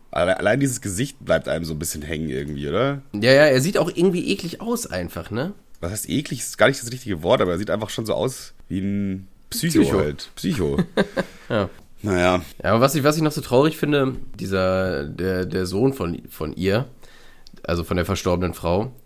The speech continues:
Speaker 2: äh, ist jetzt mittlerweile auch erwachsen, hat selbstverständlich auch Social Media und sieht auch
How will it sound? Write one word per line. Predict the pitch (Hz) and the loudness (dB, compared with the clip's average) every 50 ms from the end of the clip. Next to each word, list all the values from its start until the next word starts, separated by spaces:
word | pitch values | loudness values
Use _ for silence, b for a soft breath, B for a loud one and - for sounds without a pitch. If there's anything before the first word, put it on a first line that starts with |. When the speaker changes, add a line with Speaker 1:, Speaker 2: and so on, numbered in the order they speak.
| - - | -8 -2
Speaker 2:
äh, | 85 87 87 85 87 82 - 87 | 0 2 2 2 2 0 0 -2
ist | - - | -2 -2
jetzt | 101 - - - | -2 -2 0 -4
mittlerweile | 92 - 113 98 92 92 78 64 | -4 -2 -2 0 0 2 2 0
auch | 98 135 | 0 0
erwachsen, | 113 87 80 82 - - - 90 95 104 107 - - | 0 -2 -2 -4 -4 -6 -6 -4 -4 -4 -4 -6 -6
hat | - 92 - - - - - | -6 -6 -6 -8 -10 0 2
selbstverständlich | 101 92 - - 101 92 - 92 90 95 - | 2 2 2 -2 -2 -2 -2 -4 -4 -4 -2
auch | - 117 135 | -2 -2 -2
Social | - - 80 78 - 87 | -2 -4 -4 -4 -2 -2
Media | 85 85 87 85 90 95 98 | -2 0 0 2 4 2 4
und | - - 95 95 | 2 0 -2 -2
sieht | 104 101 98 | -4 -4 0
auch | - 104 120 123 | 2 2 2 0